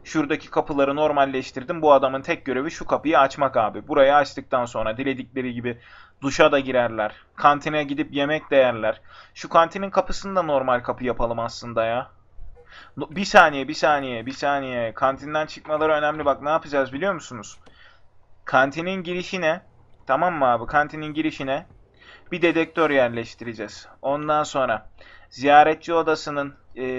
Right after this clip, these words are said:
girişine ve çıkışına ziyaretçi odasının oraya da bir kapı atalım. Dedektör yerleştireceğiz. Neden biliyor musunuz? Çünkü, e, sizden öğrendim ben de bunu. Ziyaret için gelen elemanlar,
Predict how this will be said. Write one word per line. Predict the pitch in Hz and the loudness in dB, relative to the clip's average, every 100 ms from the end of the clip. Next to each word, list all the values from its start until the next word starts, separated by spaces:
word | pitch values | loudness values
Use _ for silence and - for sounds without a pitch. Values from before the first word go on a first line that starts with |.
| 127 127 127 127 - - - - | -6 -6 -8 -10 -14 -20 -20 -4
girişine | 143 151 165 180 185 | 0 0 0 0 0
ve | 170 | 0
çıkışına | - 147 - 139 131 - - - - - _ _ _ _ _ - - _ - - - - | -8 -12 -8 -4 -4 -6 -16 -20 -20 -20 _ _ _ _ _ -20 -20 _ -20 -20 -20 -4
ziyaretçi | 131 139 143 143 | 2 4 4 0
odasının | 135 135 143 135 | -6 -6 -6 -4
oraya | 139 135 | 0 0
da | 123 | -2
bir | 120 | -4
kapı | 123 127 | 0 4
atalım. | 117 120 143 160 - - - 139 | 4 4 0 0 -18 -20 -6 0
Dedektör | 143 160 156 180 165 | 2 2 4 4 6
yerleştireceğiz. | 139 127 120 117 127 123 120 123 | 4 2 -2 -8 -10 -8 -8 -2
Neden | 151 170 156 | 4 4 4
biliyor | 165 202 | 0 -2
musunuz? | 147 - 120 117 | -2 -6 -12 -10
Çünkü, | - 165 160 165 - | -10 -6 -4 -2 -2
e, | 139 131 131 | -2 -2 -4
sizden | - 139 165 165 | -8 -2 2 4
öğrendim | 147 135 131 127 127 | 4 4 4 0 -2
ben | 123 | -2
de | 123 | -4
bunu. | 127 156 185 - - - - - - _ _ _ | -6 -6 -8 -12 -20 -20 -20 -20 -20 _ _ _
Ziyaret | 123 127 151 160 185 202 | -4 4 8 8 8 4
için | 202 156 | -6 -8
gelen | 139 135 131 131 | 0 4 4 2
elemanlar, | 147 175 185 156 127 131 - | 4 4 4 2 2 -2 -2